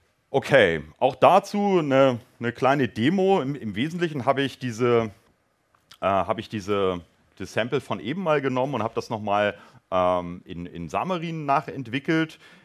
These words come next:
In diesem Fall, äh, für, für Android. Ich habe es aber als Xamarin Forms Projekt implementiert. Da ist der Gedanke, ich habe so eine Portable Class Library, wo ich sozusagen meine ganzen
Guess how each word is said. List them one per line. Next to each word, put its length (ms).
In 100
diesem 220
Fall, 440
äh, 280
für, 840
für 200
Android. 560
Ich 80
habe 80
es 80
aber 200
als 460
Xamarin 400
Forms 320
Projekt 380
implementiert. 840
Da 120
ist 100
der 120
Gedanke, 400
ich 120
habe 140
so 80
eine 180
Portable 460
Class 340
Library, 500
wo 160
ich 240
sozusagen 500
meine 160
ganzen 260